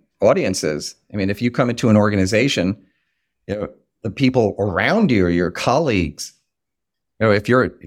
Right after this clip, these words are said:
if you can think like them, you know, what are their, what excites them, what scares them, uh, what, what motivates them and the like. You know, I think having empathy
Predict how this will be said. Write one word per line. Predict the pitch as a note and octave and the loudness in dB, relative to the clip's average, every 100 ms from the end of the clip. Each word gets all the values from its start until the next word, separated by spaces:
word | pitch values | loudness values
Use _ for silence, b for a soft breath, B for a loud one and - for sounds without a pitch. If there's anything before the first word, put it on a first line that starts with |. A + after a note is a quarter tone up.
| - - | -14 -12
if | - | -6
you | A#2+ | -2
can | A2 | -2
think | F#2+ - C3+ C#3 | -2 0 0 0
like | F#2 G2+ - | 0 0 0
them, | G2+ B2 C#3 E2+ F2+ - _ _ _ _ _ - | 0 0 2 0 -2 -4 _ _ _ _ _ -6
you | G2 | -4
know, | |
what | F#2 A2 G#2+ | 0 2 4
are | G2+ | 2
their, | F#2+ G2+ G2+ G2 F#2+ - _ - | 2 4 4 4 0 -6 _ -8
what | G#2+ F#2+ | -6 -6
excites | F#2+ - G#2+ G2 | -4 0 0 0
them, | G#2 F2+ | -2 0
what | F2 F2+ | 0 -2
scares | - G2 G2+ G2+ | -4 0 0 0
them, | G2+ F2 D#2+ - _ _ _ _ - | -2 -2 -4 -10 _ _ _ _ -6
uh, | G2 F2+ | -2 0
what, | G#2 - - - | 0 -4 -12 -12
what | G2+ | -8
motivates | G2 G#2 A2 F#2 E2+ - | 0 2 0 0 -4 -2
them | F#2+ E2 | -2 0
and | E2 | 0
the | D#2 | 0
like. | D#2+ D#2+ - _ _ _ _ _ - | 0 0 -4 _ _ _ _ _ -6
You | F#2+ | -4
know, | |
I | |
think | G#2 G#2 | -2 -2
having | A#2 A2 D#2 | 0 0 0
empathy | G#2 A2 G2+ G2+ F2+ E2+ | 0 0 0 2 2 0